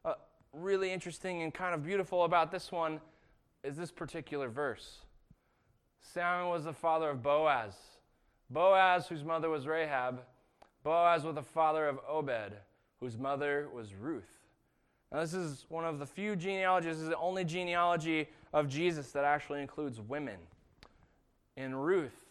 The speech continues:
is there, this ordinary woman, this ordinary Moabite, an immigrant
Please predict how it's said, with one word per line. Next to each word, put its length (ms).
is 120
there, 420
this 320
ordinary 640
woman, 460
this 340
ordinary 680
Moabite, 800
an 120
immigrant 600